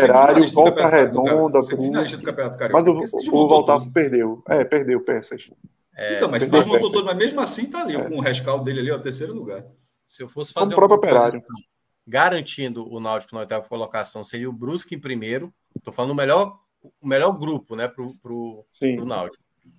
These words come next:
Speaker 3: o Brusque em primeiro e tendo ali Amazonas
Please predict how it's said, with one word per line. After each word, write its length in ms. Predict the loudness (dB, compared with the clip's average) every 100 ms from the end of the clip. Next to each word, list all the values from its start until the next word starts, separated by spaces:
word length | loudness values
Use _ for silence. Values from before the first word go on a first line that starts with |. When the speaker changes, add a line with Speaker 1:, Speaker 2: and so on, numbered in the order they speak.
| _ _
Speaker 3:
o 80 | -18
Brusque 420 | -10 -4 -4 -4
em 80 | -8
primeiro 600 | -6 -6 -4 -4 -4 -6
e 140 | -10 -14
tendo 380 | _ -8 -6 -6
ali 200 | -4 -2
Amazonas 1000 | -2 0 -2 -4 -8 -6 -8 -10 -12